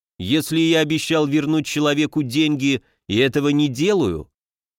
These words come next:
значит, я лжец и обманщик. Таково моё мнение,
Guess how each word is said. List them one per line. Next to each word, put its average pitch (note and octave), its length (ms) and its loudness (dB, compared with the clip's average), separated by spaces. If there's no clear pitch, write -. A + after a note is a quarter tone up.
значит, D#3+ 640 -2
я D#3+ 160 2
лжец D3 420 -2
и D#3+ 60 2
обманщик. C3 800 -2
Таково E3 380 2
моё A#2 260 2
мнение, D#3 640 0